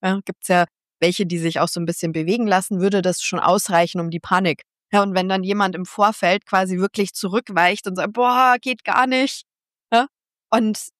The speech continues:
dann wird das bearbeitet und dann, "Okay, möchtest du's ausprobieren?" Und dann "Ja", und dann die Bewegung, dann auch ein bisschen den Abstand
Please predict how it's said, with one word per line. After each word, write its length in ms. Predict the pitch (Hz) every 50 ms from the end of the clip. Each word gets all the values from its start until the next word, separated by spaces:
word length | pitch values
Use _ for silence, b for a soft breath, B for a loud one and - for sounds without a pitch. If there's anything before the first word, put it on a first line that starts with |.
| _ -
dann 200 | - 196 196 190
wird 120 | 214 202 -
das 140 | 214 180 -
bearbeitet 760 | - - - - 190 220 240 233 233 - 240 233 226 - - - _ -
und 160 | 196 202 190
dann, 360 | 190 196 202 208 202 202 214 _ _ _ _
"Okay, 260 | - 180 - - 208 180
möchtest 420 | 170 165 165 - - 160 - -
du's 80 | 143 -
ausprobieren?" 640 | - - 285 - _ - 233 214 240 233 233 233 214
Und 140 | - 180 -
dann 160 | 175 175 170
"Ja", 300 | 160 165 175 214 262 285 294 _ _ _ _ _ _ -
und 160 | 180 185 180
dann 340 | 185 190 196 190 190 190 - _ _ _ _ _ _ _ _ - - _ _ _ _ -
die 100 | - 180
Bewegung, 920 | 160 175 170 165 175 214 262 269 220 262 240 240 240 240 240 240 240 240 226 -
dann 320 | - 190 180 180 175 175 - _ _ -
auch 220 | 180 175 170 -
ein 80 | 196 180
bisschen 340 | 190 180 - - 185 175
den 140 | 170 170 175
Abstand 600 | - 233 - - - - 226 220 220 208 - -